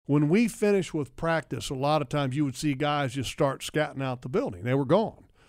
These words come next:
They would, you know, do the practice thing. We had meetings all morning. You have a brick, quick lunch and then have practice, and then they might get a quick workout in, and then out the building they go. You know, they wanna get out of there. Ronnie's like, "Wait a minute, what, <laughs>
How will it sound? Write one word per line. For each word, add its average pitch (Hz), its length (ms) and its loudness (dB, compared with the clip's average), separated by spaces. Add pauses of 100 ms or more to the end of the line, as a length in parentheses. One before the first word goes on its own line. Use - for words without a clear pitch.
(340)
They 156 120 2
would, 135 240 2
you 139 60 4
know, 120 200 0
do 156 160 4
the 151 100 -2
practice 165 540 -2
thing. 160 340 2
We 127 60 0
had 113 120 -4
meetings 165 360 4
all 160 180 6
morning. 156 460 4
You 107 120 -6
have 127 260 -4
a 117 40 -10
brick, 151 360 -2
quick 170 240 -2
lunch 151 400 2
and 131 80 -2
then 123 100 -2
have 120 220 -4
practice, 165 640 -2
and 143 80 -2
then 147 80 0
they 139 160 2
might 147 240 0
get 147 100 -2
a 135 60 -6
quick 156 320 -6
workout 165 480 0
in, 170 160 0
and 147 80 0
then 131 120 0 (680)
out 156 180 -2
the 175 80 0
building 165 320 4
they 170 140 4
go. 190 400 2
You 143 140 0
know, 165 200 0
they 165 100 -2
wanna 160 220 -2
get 185 140 0
out 226 140 2
of 135 60 -2
there. 131 280 -2 (840)
Ronnie's 180 300 0
like, 180 140 2
"Wait 247 240 0
a - 20 0
minute, 131 200 -4
what, 220 160 -2
<laughs> 262 520 -8